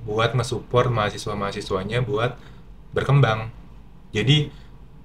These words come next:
saat kita di bawah, kita mau minta tolong support bantuan apa sih? Biasanya dana kan, dana penelitian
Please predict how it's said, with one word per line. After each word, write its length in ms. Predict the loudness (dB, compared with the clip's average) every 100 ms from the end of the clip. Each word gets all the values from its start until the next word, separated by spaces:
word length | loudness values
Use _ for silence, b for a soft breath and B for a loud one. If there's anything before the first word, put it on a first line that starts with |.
| -20 -20 -6
saat 320 | 0 2 2
kita 240 | 2 0
di 80 | 2
bawah, 400 | 2 4 4 2
kita 240 | 0 -2
mau 160 | -4 -4
minta 160 | -6 -6
tolong 320 | -4 -4 -4
support 320 | -4 -4 -4
bantuan 400 | -4 -2 0 0
apa 160 | -2 -4
sih? 160 | -2
Biasanya 400 | -2 -2 0 0
dana 240 | 2 4 4
kan, 80 | 2
dana 160 | 2 2
penelitian 560 | 0 -2 -2 0 0